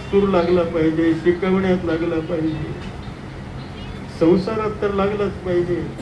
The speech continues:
ज्यांचा सूर लागत नाही ते केवळ स्वतःचं जीवन अस्ताव्यस्त करत नाही, तर त्यांच्यावर असलेल्या म-, जवळ असलेल्या सगळ्यांचं जीवन बेसूर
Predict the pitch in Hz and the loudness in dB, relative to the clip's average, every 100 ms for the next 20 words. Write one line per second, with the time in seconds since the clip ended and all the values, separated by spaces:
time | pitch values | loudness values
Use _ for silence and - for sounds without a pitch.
0 | - - - - - - - - - - | -10 -8 -8 -8 -8 -8 -10 -10 -10 -8
1 | - - - - - - - - - - | -8 -8 -8 -8 -8 -10 -10 -10 -10 -10
2 | - - - - - - - - - - | -10 -10 -8 -8 -8 -8 -8 -10 -10 -10
3 | - - - - 127 165 202 240 208 - | -10 -10 -10 -6 4 6 6 4 2 2
4 | 208 226 180 135 170 233 240 214 185 196 | 0 4 4 4 4 2 2 2 4 4
5 | 214 - 208 202 196 202 220 190 180 170 | 2 0 4 4 6 4 4 2 2 2
6 | 190 214 233 214 185 220 214 202 190 - | 2 0 0 0 0 0 0 0 0 0
7 | 214 208 190 214 - 202 208 - 180 175 | 2 4 2 -2 0 0 0 0 2 4
8 | 202 - 202 - 131 - - - - 151 | 2 0 -2 -2 -6 -10 -12 -10 -2 0
9 | 170 208 208 208 190 185 196 196 202 190 | 2 4 4 4 2 2 2 2 2 2
10 | 180 - 196 147 - 151 190 202 196 190 | 0 -2 -8 -8 -2 2 2 2 0 0
11 | 202 202 190 180 220 226 208 202 202 208 | 0 2 2 4 4 2 2 2 4 2
12 | - - - 175 156 180 214 | 0 -8 -10 2 6 6 4